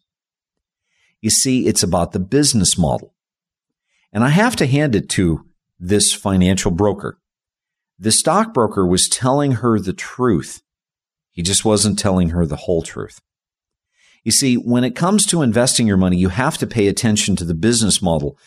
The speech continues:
of the advisor, the institution you're with, because the business model is going to be the thing that's the structure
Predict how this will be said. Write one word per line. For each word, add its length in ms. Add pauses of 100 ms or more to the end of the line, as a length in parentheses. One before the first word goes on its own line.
(380)
of 140
the 140
advisor, 600
the 180
institution 720
you're 120
with, 380 (680)
because 480
the 140
business 480
model 400 (260)
is 200
going 500
to 480 (460)
be 180
the 140
thing 400
that's 260
the 100
structure 920